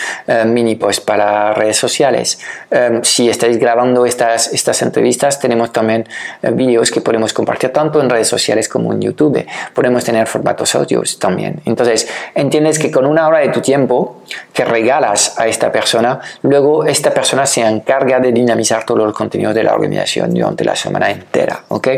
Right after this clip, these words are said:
Con lo cual, déjate de excusas, realmente es, es factible hacer esto.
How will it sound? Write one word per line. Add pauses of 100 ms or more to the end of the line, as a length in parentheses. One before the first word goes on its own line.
(360)
Con
lo
cual, (1080)
déjate
de
excusas,
realmente
es,
es
factible
hacer
esto.